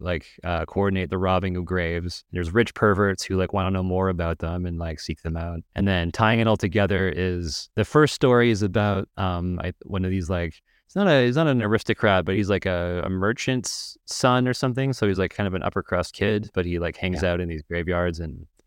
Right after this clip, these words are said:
Speaker 1: um, becomes a ghoul eventually. And he becomes, uh, the king ghoul Vomicron Noxus.
Speaker 2: <laughs>
Speaker 1: And a big part of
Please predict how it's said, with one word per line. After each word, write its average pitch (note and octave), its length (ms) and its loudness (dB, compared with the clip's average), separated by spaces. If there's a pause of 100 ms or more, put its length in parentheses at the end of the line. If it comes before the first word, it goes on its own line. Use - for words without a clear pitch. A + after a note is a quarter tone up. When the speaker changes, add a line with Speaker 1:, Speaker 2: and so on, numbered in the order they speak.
(120)
Speaker 1:
um, E2 520 -6 (160)
becomes F2+ 300 -4
a E2+ 60 -4
ghoul F2+ 420 0
eventually. A2 560 0
And G2 100 -2
he G2 120 0
becomes, A2+ 840 0
uh, G2 480 2
the G2 160 0
king D3+ 380 2
ghoul A#2+ 560 4 (500)
Vomicron A#2 840 2
Noxus. G#2 800 -2 (240)
Speaker 2:
<laughs> G2+ 1120 -4 (100)
Speaker 1:
And G#2 120 0
a G2 40 4
big G#2+ 220 2
part A2+ 280 4
of G2+ 260 0